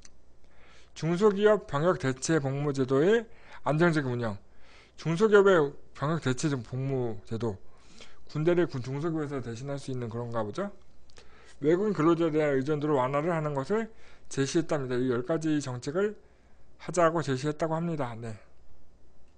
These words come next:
닥터도 처음에 이랬죠. 세상의 모든 일은요, 약속을 누구나 하지만 약속을 지키면 성공을 하는 거고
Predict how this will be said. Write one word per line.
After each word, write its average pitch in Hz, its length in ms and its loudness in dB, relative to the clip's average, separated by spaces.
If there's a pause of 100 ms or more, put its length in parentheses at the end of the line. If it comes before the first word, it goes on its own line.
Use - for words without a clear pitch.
(1500)
닥터도 185 400 -4
처음에 202 220 0
이랬죠. 123 560 0 (800)
세상의 202 340 0
모든 180 360 4
일은요, 135 500 -2
약속을 185 380 0
누구나 143 240 0
하지만 156 480 0 (480)
약속을 196 400 4
지키면 208 1000 2 (300)
성공을 208 420 2
하는 190 200 0
거고 143 500 2